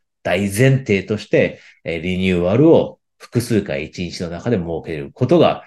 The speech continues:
上手なストレスマネジメントにつながると。で、今日せっかく、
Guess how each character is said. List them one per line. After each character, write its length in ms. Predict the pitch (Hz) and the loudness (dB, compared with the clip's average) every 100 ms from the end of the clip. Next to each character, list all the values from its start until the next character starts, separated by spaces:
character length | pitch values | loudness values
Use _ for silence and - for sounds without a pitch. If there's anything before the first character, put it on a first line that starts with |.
| _ _ _ _ | _ _ _ _
上 200 | 101 85 | -6 -4
手 100 | 98 | -2
な 320 | 131 87 - _ _ - | 0 0 -6 _ _ -14
ス 100 | - | -10
ト 80 | |
レ 80 | 78 | -8
ス 120 | - | -8
マ 140 | 80 80 | -10 -8
ネ 120 | 82 | -10
ジ 120 | 71 | -10
メ 100 | 71 | -14
ン 60 | 76 | -4
ト 80 | 131 | -4
に 180 | 85 | -4
つ 100 | - | -8
な 80 | 71 | -12
が 80 | 67 | -12
る 100 | - | -14
と。 100 | - _ _ _ _ _ _ _ _ _ _ _ _ _ _ 123 | -20 _ _ _ _ _ _ _ _ _ _ _ _ _ _ 0
で、 180 | 107 | 2
今 320 | - 117 78 - | 4 4 2 -4
日 60 | |
せ 100 | - | -8
っ 20 | 95 | -6
か 120 | 104 | -2
く、 340 | 123 95 - | 2 0 0